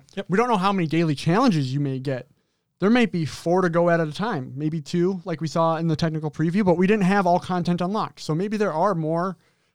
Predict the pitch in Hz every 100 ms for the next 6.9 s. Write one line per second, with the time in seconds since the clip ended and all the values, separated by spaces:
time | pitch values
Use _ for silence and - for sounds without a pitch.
0 | _ 175 190 196 202 254 202 135 131 -
1 | 139 131 143 127 180 185 180 165 139 -
2 | _ _ _ _ _ _ - 156 190 202
3 | 233 214 175 170 151 143 139 139 135 127
4 | 127 175 - - 254 202 196 175 160 165
5 | 175 208 214 - _ - 247 233 220 -
6 | 202 175 196 208 202 202 202 202 202